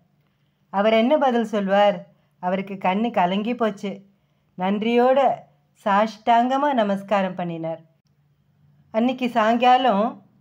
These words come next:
மகா பெரியவா எல்லார்கிட்டயும் பேசின்னு இருந்தப்போ எல்லாரும் கேட்டா, "பசுமாட்டு பின்னால நீங்க எதுக்காக போனேள்?" அப்படின்னு கேக்குறா.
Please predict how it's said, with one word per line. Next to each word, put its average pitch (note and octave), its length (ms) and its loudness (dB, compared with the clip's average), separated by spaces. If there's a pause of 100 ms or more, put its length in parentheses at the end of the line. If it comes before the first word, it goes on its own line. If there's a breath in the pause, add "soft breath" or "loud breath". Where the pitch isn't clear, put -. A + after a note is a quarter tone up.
(120)
மகா A3 300 0
பெரியவா A#3+ 580 2
எல்லார்கிட்டயும் A3 640 0
பேசின்னு A#3+ 420 -2
இருந்தப்போ F#3+ 680 -4 (640)
எல்லாரும் B3+ 440 2
கேட்டா, G3+ 480 -4 (680)
"பசுமாட்டு E4 600 0
பின்னால A3 540 0
நீங்க G#3+ 240 -2
எதுக்காக A3 480 -2
போனேள்?" F#3+ 480 -4
அப்படின்னு F3+ 360 -4
கேக்குறா. E3+ 580 -6